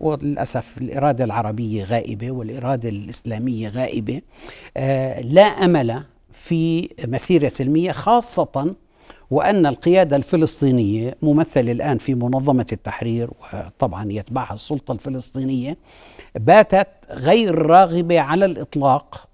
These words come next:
في العودة إلى السيناريو العبثي السابق. وهذا، آه، آه، ينقلنا إلى، آه، مرحلة أخرى مختلفة عن، يعني، بدك تلجأ لأسلحتك الخارجية،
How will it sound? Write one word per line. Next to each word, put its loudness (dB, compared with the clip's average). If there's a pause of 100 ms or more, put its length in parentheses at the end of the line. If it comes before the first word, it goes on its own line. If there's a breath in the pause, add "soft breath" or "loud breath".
(100)
في 0
العودة 2 (160)
إلى 0
السيناريو -2
العبثي -8
السابق. -8 (640 soft breath)
وهذا، 4
آه، 0 (160)
آه، -4
ينقلنا 2
إلى، 2 (380 soft breath)
آه، -4
مرحلة 2
أخرى 2 (380)
مختلفة 2 (120)
عن، 0 (100)
يعني، -2
بدك 0
تلجأ 0
لأسلحتك -4
الخارجية، -6